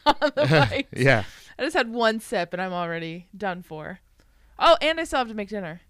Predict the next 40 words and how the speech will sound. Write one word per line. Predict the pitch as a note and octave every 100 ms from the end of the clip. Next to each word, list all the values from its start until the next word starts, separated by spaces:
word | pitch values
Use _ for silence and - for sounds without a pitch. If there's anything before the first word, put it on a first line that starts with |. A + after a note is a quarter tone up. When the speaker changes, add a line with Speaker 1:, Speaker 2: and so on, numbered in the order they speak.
| _ _ -
Speaker 2:
Oh, | B2 D3
yeah. | C#3 C3 E2
Speaker 1:
We | G#3
haven't | G#3
done | G3 E3
that. |
Speaker 2:
That's | D3+ C3
gonna | G2+
be | F2
fun. | F2 E2+ E2+ -
Speaker 1:
Mm-hmm. | G3 F#3+ G#3 G#3 - - _ _ _ -
Speaker 2:
Uh, | - G2+ G2+ G2+ G2
Speaker 1:
Korean | G#3+ G3+ F3+
beef | F#3+ -
bowls. | D#3+ - - _ _
Speaker 2:
yeah, | G#2+ A2
Speaker 1:
They're | E2+
Speaker 2:
that | A#2+ B2+
Speaker 1:
delicious. | A#2+
Speaker 2:
actually, | B2 A2 A2 G#2 - _ - _
that | C3+ C#3
I'm, | C3 B2+
I | A#2 B2
am | A#2
really | G#2+ G#2
looking | G2 G2+
forward | G2+ F#2+ F2
to. | G#2+
I |
really | C#3 E3 D#3 C3
do. | C#3 B2 - _ - -
Speaker 1:
So | -
Speaker 2:
It | A3
Speaker 1:
this | A#3+
may | G#3+
not | F#3 E3+
be | F#3+
a | E3+
two-hour | F#3+ E3 D3+
episode. | D#3+ D#3 D#3 D3+ E3